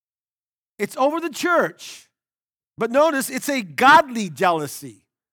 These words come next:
Not a human jealousy, but a godly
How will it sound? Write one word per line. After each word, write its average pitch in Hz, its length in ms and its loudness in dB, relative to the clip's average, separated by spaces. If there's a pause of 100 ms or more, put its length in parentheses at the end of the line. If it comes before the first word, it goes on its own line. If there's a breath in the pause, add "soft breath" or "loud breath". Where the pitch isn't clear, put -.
(360)
Not 220 200 6
a 330 40 -2
human 269 680 -4
jealousy, 160 560 -6
but 208 240 -2 (240 soft breath)
a 220 160 2
godly 220 720 2